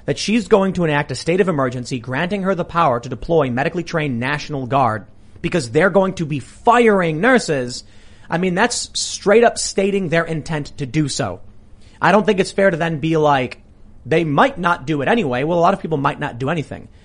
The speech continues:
You know, Michael Bloomberg comes out and says, "I'm gonna tax soda." He might do it. Well, he literally said he was gonna do it. So let's talk about what their intent is and, and the line they're drawing,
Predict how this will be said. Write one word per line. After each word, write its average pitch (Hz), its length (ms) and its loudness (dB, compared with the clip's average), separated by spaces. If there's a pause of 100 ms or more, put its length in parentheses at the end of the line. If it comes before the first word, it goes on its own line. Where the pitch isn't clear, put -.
You 147 80 0
know, 156 60 2
Michael 175 280 2
Bloomberg 143 480 0
comes 135 200 -4
out 139 100 0
and 123 80 -6
says, 117 100 -6
"I'm 170 120 0
gonna 165 120 -2
tax 170 340 -4
soda." 190 460 4
He 294 160 2
might 339 360 2
do 123 160 -4
it. - 260 -4 (200)
Well, 269 80 -2
he 262 60 0
literally 285 320 2
said 240 160 0
he 208 60 0
was 165 100 0
gonna 156 200 -2
do 113 200 -2
it. - 80 -10
So 190 80 0
let's 202 120 -2
talk 202 160 0
about 180 120 0
what 170 120 -4
their 143 100 0
intent 156 320 -2
is 104 220 -8 (320)
and, 151 240 2
and 156 200 -2
the 143 80 2
line 156 400 0
they're 123 160 -2
drawing, 107 400 -6